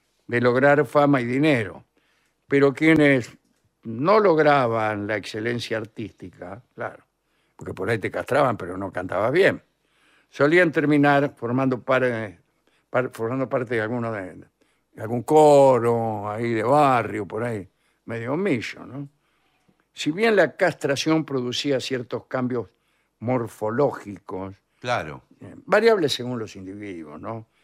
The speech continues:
Speaker 1: Por ejemplo, ausencia de vello, tendencia a la obesidad, rasgos feminoides, bueno, y algunos, eh, rasgos psíquicos también. Si bien todo eso que acabo de decir, la mayoría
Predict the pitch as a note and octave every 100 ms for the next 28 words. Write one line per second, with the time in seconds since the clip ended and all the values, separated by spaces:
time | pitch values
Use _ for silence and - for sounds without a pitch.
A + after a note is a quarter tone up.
0 | _ - G2 A#2 G#2 F2+ E2 - _ _
1 | _ - G#2+ - C#3 B2+ B2 A2+ A2 C3
2 | C#3+ B2+ A#2+ G2 A#2 A2+ A2 G#2 _ _
3 | _ _ _ - A#2 A#2 C3+ A#2+ - A2
4 | A2 G#2 - G#2 B2 B2+ A#2+ A#2 A2+ A2+
5 | _ _ _ _ _ _ - F#2 B2 C3
6 | G2 G#2+ A2 A2 A2 G2+ B2 A#2 G#2+ G2
7 | G#2 G2 E2 E2 _ _ _ _ _ _
8 | _ - A2 B2+ C#3 A#2+ - - G#2 G2+
9 | F#2 F#2 - F2+ B2+ A2+ A2+ - - G3+
10 | C3+ - G2 G#2+ - A#2 G#2+ F2 F#2+ _
11 | _ _ _ - C3 D#3 F#3 E3 D#3 D3
12 | C#3+ C3+ A2+ G#2+ G#2 B2 B2+ C#3+ E3+ F3
13 | D#3+ C#3+ D3 D3+ _ _ _ _ _ D3
14 | F3 F3 D#3 D#3+ D#3+ D#3 D#3+ D#3+ D#3+